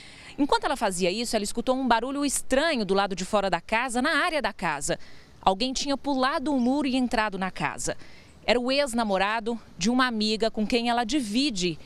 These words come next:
o aluguel. Esse homem tava muito nervoso, tava armado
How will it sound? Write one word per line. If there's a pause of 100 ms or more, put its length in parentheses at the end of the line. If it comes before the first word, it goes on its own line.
(260)
o
aluguel. (840)
Esse
homem
tava
muito
nervoso, (220)
tava
armado